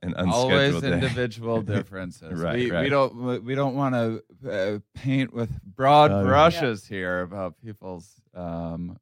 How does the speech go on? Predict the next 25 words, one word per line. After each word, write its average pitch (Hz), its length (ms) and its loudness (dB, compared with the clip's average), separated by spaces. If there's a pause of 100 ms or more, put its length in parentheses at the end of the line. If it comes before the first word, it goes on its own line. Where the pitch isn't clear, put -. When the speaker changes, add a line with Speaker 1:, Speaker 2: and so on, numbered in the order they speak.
Speaker 2:
willy-nilly, 90 840 -10 (440)
um, 85 360 -8
experiences 92 1040 -10 (160)
and, 110 380 -14 (200)
and - 320 -16
who's 78 140 -14
going 78 260 -12
to - 80 -14
like 80 280 -10
that 80 180 -12
and - 100 -20
who's 82 200 -16
not. 82 260 -12 (520)
Um, 95 680 0
I'm 120 380 0
going, 117 320 -2 (100)
uh, 107 180 -4 (200)
uh, 82 80 -14 (720)
before 123 720 0
we 113 100 -6
start 107 300 -4
wrapping 92 340 -2
up 87 240 -8
here, 85 320 -10 (340)
um, 87 840 -4